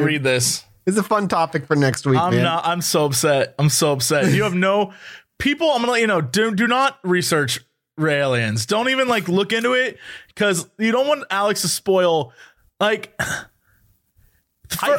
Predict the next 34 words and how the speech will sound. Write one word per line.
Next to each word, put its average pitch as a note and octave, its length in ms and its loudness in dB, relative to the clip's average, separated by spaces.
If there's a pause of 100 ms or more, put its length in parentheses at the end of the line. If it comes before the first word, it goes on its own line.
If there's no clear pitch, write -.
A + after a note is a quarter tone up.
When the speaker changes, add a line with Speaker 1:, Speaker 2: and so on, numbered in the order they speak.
Speaker 2:
I, B3 180 -2 (100)
I A#3+ 80 -4
guess C4 300 -4
I, A#3+ 260 -4
I A3+ 80 -4
can F#3+ 380 0
guess A#3+ 360 -2
where A#3+ 120 0
this F3+ 120 0
is F3+ 100 0
going. B2+ 440 -2
I'm E3 100 2
just A#3+ 140 0
gonna, C#4 180 0
like, A#3+ 340 -2 (560)
guess A3 400 -2
next G3+ 300 -2
episode. C#3+ 600 -2 (300)
If D#3 140 -4
you're D4 140 0
listening, A#3+ 320 0
you're G#3 120 2
gonna G#3 80 0
be A3+ 140 2
like, - 60 -18
"Wow, G4+ 540 0 (800)
well, B4+ 100 -2
this C#5+ 160 2
seems B4 300 0
like F#4+ 240 0
actually C4+ 300 -2
kinda, A4 200 0 (180)
like, B4+ 220 -2
sweet. - 680 -2